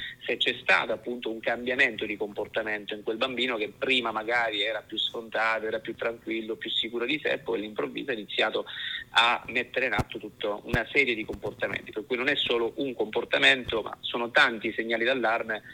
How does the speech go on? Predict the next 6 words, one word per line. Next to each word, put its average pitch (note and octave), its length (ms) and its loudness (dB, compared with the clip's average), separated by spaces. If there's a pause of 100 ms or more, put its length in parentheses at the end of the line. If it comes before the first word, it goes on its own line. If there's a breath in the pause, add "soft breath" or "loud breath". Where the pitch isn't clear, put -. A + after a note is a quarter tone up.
(140 loud breath)
che G#2+ 140 -4
possono A2 580 -2
aiutarci G#2+ 480 2
a - 40 -8
comprendere G2 480 -2
meglio - 460 -4